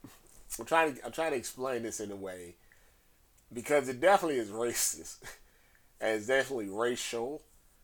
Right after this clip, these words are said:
but I also want you to understand exactly how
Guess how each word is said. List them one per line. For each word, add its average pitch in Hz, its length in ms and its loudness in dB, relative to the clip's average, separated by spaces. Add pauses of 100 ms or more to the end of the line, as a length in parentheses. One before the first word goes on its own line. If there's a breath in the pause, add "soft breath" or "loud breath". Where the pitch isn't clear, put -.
(360)
but 127 180 6
I 117 220 8
also 139 400 2
want 123 200 -4
you 113 60 -10
to 104 140 -6
understand 113 600 -4
exactly 92 840 -4 (1600)
how 110 720 4